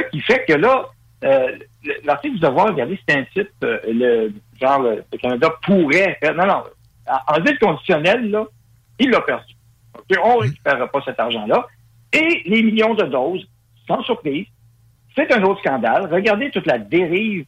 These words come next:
Speaker 1: de cette gestion de pandémie, de covid, de folie sanitaire gouvernementale, politique qu'il y a eu.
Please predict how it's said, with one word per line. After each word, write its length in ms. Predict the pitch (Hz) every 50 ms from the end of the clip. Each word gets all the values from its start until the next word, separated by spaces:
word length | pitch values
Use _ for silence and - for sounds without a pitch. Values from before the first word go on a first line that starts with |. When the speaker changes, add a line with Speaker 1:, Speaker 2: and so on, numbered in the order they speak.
| _ _ _ _ _ -
Speaker 1:
de 100 | 147 - -
cette 160 | 139 113 104
gestion 800 | - - - 214 208 - - - _ - - - 202 214 208
de 180 | 165 139 113 104 - -
pandémie, 640 | 165 208 214 185 143 139 123 127 135 151 180 220 - _ _ _ _ _ _ _ -
de 80 | - 110 117 - - -
covid, 340 | 170 170 160 139 151 190 208 175
de 80 | 139 117 - - -
folie 320 | - 196 185 214 277 240 -
sanitaire 500 | 202 175 151 151 139 - 160 170 175 151
gouvernementale, 800 | 139 135 151 147 143 139 131 127 120 117 - 127 131 143 143 131
politique 440 | - 123 117 117 110 - - 143 -
qu'il 120 | - - 120
y 20 | 107
a 40 | 107
eu. 300 | - 262 339 370 -